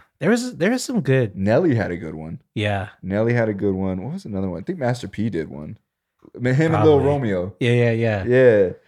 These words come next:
Speaker 1: There were a lot. Man, I miss that show.
Speaker 2: I, that's what
Speaker 1: I
Speaker 2: I'm
Speaker 1: used,
Speaker 2: saying.
Speaker 1: I used to watch that so much when I was a kid.
Speaker 2: We should make an M T V Cribs.
Speaker 1: Okay, let me go rent an Airbnb real quick.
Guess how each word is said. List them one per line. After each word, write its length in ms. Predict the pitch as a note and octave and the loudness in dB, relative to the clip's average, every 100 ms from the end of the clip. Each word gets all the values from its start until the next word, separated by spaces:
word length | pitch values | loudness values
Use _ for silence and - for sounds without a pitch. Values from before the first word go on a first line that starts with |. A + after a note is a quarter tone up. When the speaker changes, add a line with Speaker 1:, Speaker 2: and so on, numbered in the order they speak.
| _ _ _ _ | _ _ _ _
Speaker 1:
There 100 | C#3 F#3+ | 0 2
were 40 | |
a 60 | A#3+ | 2
lot. 320 | B2 A2+ A#2+ | 2 0 0
Man, 160 | C3 | 2
I 100 | C3 | 2
miss 220 | D#3 A#2 - | 2 0 -2
that 180 | G2+ | -6
show. 280 | - G#2+ F#2+ | -4 -4 -4
Speaker 2:
I, 120 | G#2+ - | -6 -4
that's 240 | C#3+ F3+ | -2 0
what 60 | B2 | 4
Speaker 1:
I 20 | |
Speaker 2:
I'm 80 | D#3 | 4
Speaker 1:
used, 160 | F#3+ - | 4 0
Speaker 2:
saying. 200 | C#4+ G4 | -2 0
Speaker 1:
I 60 | D3 | 0
used 200 | F#3+ F#2+ | 0 0
to 80 | |
watch 380 | C3+ G#2+ A#2+ - | 0 0 -2 -2
that 160 | A2+ F#2+ | -6 -6
so 220 | - G#2 | -8 -8
much 360 | G2 G2+ A2 - | -10 -12 -14 -8
when 120 | A2 | -6
I 20 | |
was 140 | G#2 G2 | -6 -8
a 20 | |
kid. 340 | - G#2 G2 _ _ _ _ _ _ | -8 -6 -8 _ _ _ _ _ _
Speaker 2:
We 120 | G2+ G#2 | -8 -6
should 220 | - F#2+ | -6 -6
make 460 | F2 F2 E2+ - - _ _ _ _ _ _ _ _ _ _ _ - | -6 -6 -8 -12 -20 _ _ _ _ _ _ _ _ _ _ _ -12
an 140 | F2 | -8
M 100 | F2+ | -8
T 160 | F#2 F2 | -8 -10
V 200 | E2+ - | -10 -14
Cribs. 480 | - G#1+ - F3+ - | -14 -12 -12 -12 -10
Speaker 1:
Okay, 320 | G2+ G#2+ G#2+ | -4 -2 0
let 120 | G#2 | 0
me 80 | G#2 | -2
go 240 | G#2+ G2+ | 0 -2
rent 240 | F#2 G2+ G2+ | -2 -4 -4
an 80 | G2+ | -4
Airbnb 640 | G2+ G2+ G2+ G2 G#2 G2+ | -4 -4 -4 -4 -4 -6
real 140 | F#2 | -6
quick. 340 | F#2 G2+ G2+ | -8 -8 -8